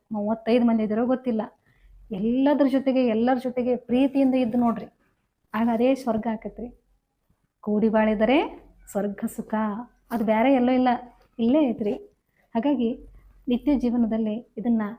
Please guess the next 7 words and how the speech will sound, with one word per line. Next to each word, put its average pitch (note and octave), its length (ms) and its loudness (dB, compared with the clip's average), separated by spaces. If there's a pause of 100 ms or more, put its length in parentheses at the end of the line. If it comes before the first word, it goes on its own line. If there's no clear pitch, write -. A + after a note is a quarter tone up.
(240)
ಒಂದಿಷ್ಟು A3 300 -4
ಚಿಂತನ B3+ 420 -2
ಮಂಥನ A3 340 -2
ಮಾಡ್ತಾ G3+ 520 -8 (2500)
ಅದ್ಭುತವಾದಂತಹ A#3 800 2
ಈ A3 140 0
ಜೀವನವನ್ನ G#3+ 560 -2